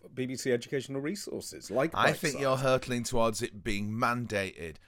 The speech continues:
Speaker 2: that everyone has to pay the licence fee.
Speaker 1: No, what I'm saying is it will be, because what will happen is with all of this kicking off, the licence fee will be taken away and they'll go, "It's gone. It's what you wanted. It's gone."
Speaker 2: Well, problem, reaction, solution.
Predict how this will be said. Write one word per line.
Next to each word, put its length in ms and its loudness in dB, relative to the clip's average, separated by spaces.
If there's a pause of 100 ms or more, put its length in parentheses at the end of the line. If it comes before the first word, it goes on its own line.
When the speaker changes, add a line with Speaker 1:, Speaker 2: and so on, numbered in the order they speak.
Speaker 2:
that 160 -4
everyone 400 0
has 220 -4
to 80 -14
pay 180 2
the 120 -4
licence 480 -8
fee. 200 -14
Speaker 1:
No, 200 8
what 180 6
I'm 100 4
saying 360 4
is 120 2
it 160 -4
will 300 4
be, 220 -8
because 320 -4
what 180 0
will 80 4
happen 460 -4 (240)
is 180 -4
with 120 -4 (120)
all 240 8
of 60 0
this 180 0
kicking 380 -4
off, 340 -4 (280)
the 100 -4
licence 600 -2
fee 220 -2
will 160 0
be 140 -8
taken 440 0
away 440 0
and 160 -4
they'll 100 -2
go, 200 0 (140)
"It's 100 -16
gone. 500 4
It's 120 -12
what 260 12
you 140 0
wanted. 540 -2 (100)
It's 240 -2
gone." 440 0 (160)
Speaker 2:
Well, 180 2
problem, 380 0
reaction, 360 -4
solution. 580 -8